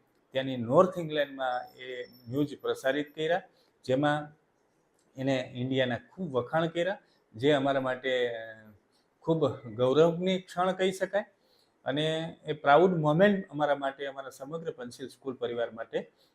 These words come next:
અ, ગણી શકાય. તો આજના આ કાર્યક્રમમાં, અ, બાળકોની અમે પ્રતિભાને સન્માનવાના છીએ. સાથે સાથે બાળકોમાં રહેલી શક્તિઓ, જે,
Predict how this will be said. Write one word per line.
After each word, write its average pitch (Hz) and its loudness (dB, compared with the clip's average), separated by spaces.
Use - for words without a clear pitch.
અ, 110 -6
ગણી 110 -6
શકાય. 104 -10
તો 180 4
આજના 165 0
આ 131 -4
કાર્યક્રમમાં, 143 -4
અ, 113 -2
બાળકોની 123 -4
અમે 117 -12
પ્રતિભાને 113 -16
સન્માનવાના 131 -8
છીએ. 226 -10
સાથે 190 -4
સાથે 151 -2
બાળકોમાં 127 0
રહેલી 120 -6
શક્તિઓ, 131 -4
જે, 113 -2